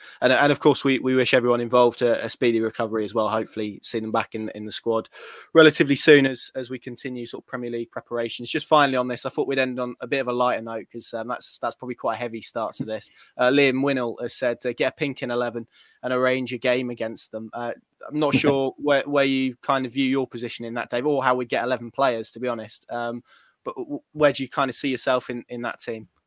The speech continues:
Speaker 2: Uh, ten years ago, I might have put myself on the wing. Uh,
Speaker 1: <laughs>
Speaker 2: nowadays, uh, with my hamstring and ankles, um, you're probably best sticking me at right back and <laughs> hoping I don't do any damage.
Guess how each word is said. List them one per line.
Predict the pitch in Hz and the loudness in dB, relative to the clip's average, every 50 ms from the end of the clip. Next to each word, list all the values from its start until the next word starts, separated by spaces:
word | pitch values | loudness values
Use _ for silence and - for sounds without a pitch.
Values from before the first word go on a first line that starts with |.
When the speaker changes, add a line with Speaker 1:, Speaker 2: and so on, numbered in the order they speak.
| _ _ _ _ _ _ _ _ _ - _ _ _ _ _ - - | _ _ _ _ _ _ _ _ _ -20 _ _ _ _ _ 0 4
Speaker 2:
Uh, | 107 123 131 - - - | 6 8 8 6 4 2
ten | - - 180 170 170 | 4 4 6 8 8
years | 165 156 143 127 110 | 8 8 8 8 6
ago, | 104 98 98 107 | 6 6 6 8
I | 113 | 8
might | 123 120 107 | 8 6 6
have | 82 80 | 4 2
put | - - - | 0 -2 -2
myself | 101 - 113 101 98 - | 0 4 4 4 6 4
on | 107 104 | 2 2
the | 98 92 | 2 4
wing. | 95 98 101 107 123 131 135 135 - | 4 4 4 4 2 0 -2 -4 -4
Uh, | - 104 101 101 - - | -2 0 0 0 -2 -2
Speaker 1:
<laughs> | |
Speaker 2:
nowadays, | - 123 135 127 131 131 127 127 123 120 117 117 117 113 113 - - - _ _ - | 0 2 4 6 6 6 6 8 8 10 10 8 8 4 0 -4 -10 -14 _ _ -2
uh, | 92 110 104 101 73 90 | 2 4 4 4 4 2
with | 120 110 - | 0 0 2
my | 123 117 110 104 | 4 2 4 4
hamstring | 113 104 107 101 - 113 104 101 98 | 2 0 0 -2 -2 -2 0 2 2
and | 98 | 2
ankles, | 101 101 104 98 - 104 104 104 101 - - | 2 2 2 2 2 2 2 2 2 0 0
um, | - 101 98 98 98 101 - | 2 2 2 2 2 -2 -4
you're | - 104 110 107 | -2 0 0 2
probably | - 123 117 107 98 | 4 4 4 4 2
best | - 101 98 - - | 2 2 2 2 2
sticking | - 113 - - 104 | -2 -2 0 2 2
me | 101 98 | 2 2
at | 76 | 2
right | 69 101 - 180 - | 4 4 4 4 4
back | - 95 - - - | 4 2 2 2 0
and | 110 92 101 123 135 - - _ | 0 2 0 -2 -4 -6 -12 _
<laughs> | _ _ - | _ _ 6
hoping | 165 147 135 - - 147 | 6 6 6 6 6 6
I | 135 | 6
don't | 110 120 113 110 | 6 6 4 6
do | 113 113 110 | 6 6 6
any | 110 107 - | 6 4 6
damage. | - 113 107 107 117 117 113 - - | 6 6 6 6 4 4 2 0 -8